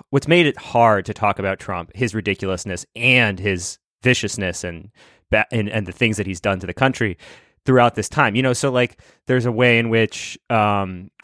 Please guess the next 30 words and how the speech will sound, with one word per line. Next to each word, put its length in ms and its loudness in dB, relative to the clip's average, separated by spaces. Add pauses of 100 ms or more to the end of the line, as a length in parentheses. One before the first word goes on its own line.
when 200 0
people, 540 0 (720)
there, 160 4
you 80 0
know, 80 4
like, 160 4
when 120 0
Matt 200 2
was 120 -8
a 40 -4
little 140 -4
sheepish 380 -4
about 220 0
saying 240 -2
that 120 -4
he's 160 -6
funny, 580 -2
it's 140 -10
because 680 -2 (440)
there's 180 2
a 60 0
way 400 4
where 360 4
if 160 -8
you 120 0
laugh 280 2
at 60 -4
him 100 -6
too 140 -6
much, 360 -4